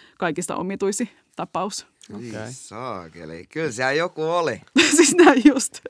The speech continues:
Speaker 3: Joku siellä oli.
Speaker 2: Siis mä oon kertonut mun mielestä tän tarinan aikaisemminkin,
Speaker 1: Mm.
Speaker 2: mut mä kerron tän lyhkäisyydessä mun omat kokemukset. Mä olin neljä tai viisivuotias suurin piirtein.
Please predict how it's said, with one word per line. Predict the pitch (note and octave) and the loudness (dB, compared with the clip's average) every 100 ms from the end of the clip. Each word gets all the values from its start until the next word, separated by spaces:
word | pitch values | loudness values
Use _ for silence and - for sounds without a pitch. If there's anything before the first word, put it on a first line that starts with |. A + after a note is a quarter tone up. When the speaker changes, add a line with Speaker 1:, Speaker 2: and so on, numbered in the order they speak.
| - - - | -12 -12 -8
Speaker 3:
Joku | C#3+ D#3+ - A#2+ | -8 -8 -12 -14
siellä | B2 C3+ C3 A#2+ | -12 -8 -6 -4
oli. | C3+ A2+ G2 _ _ | -4 -8 -12 _ _
Speaker 2:
Siis | - B2+ A2+ | -12 -10 -6
mä | B2 | -2
oon | B2 | -2
kertonut | B2 A#2+ A#2 A2 G#2+ | 0 -4 -2 -6 -6
mun | G#2 G#2+ | -8 -6
mielestä | G#2+ G#2+ - | -4 -6 -6
tän | G#2+ G2 | -8 -6
tarinan | G#2 F#2 F2+ | -6 -6 -6
aikaisemminkin, | E2+ F#2 G#2 G2+ F#2+ F#2 G2 | -6 -8 -10 -10 -10 -8 -10
Speaker 1:
Mm. | |
Speaker 2:
mut | F#2+ G2 | -10 -12
mä | |
kerron | G2 F#2+ G2 | -12 -10 -10
tän | G2 | -8
lyhkäisyydessä | G#2 G#2 - G2+ F#2 F#2 G#2+ - G#2 G2+ - _ | -8 -10 -12 -14 -12 -12 -14 -8 -4 -4 -8 _
mun | F#3 G2+ F#2+ - - | -16 -12 -14 -16 -8
omat | G#2 G2+ G#2+ | -8 -6 -10
kokemukset. | - G2+ F#2 G2 - - A2 - _ - | -10 -10 -10 -12 -10 -10 -10 -12 _ -6
Mä | |
olin | C#3+ E3 | -6 -4
neljä | C#3+ A#2 | -4 -4
tai | G#2+ G#2 | -6 -6
viisivuotias | G#2+ G#2+ G1+ G1+ - - - _ _ _ | -12 -14 -14 -14 -14 -16 -18 _ _ _
suurin | - - F2 - | -18 -16 -14 -16
piirtein. | - - - | -18 -18 -20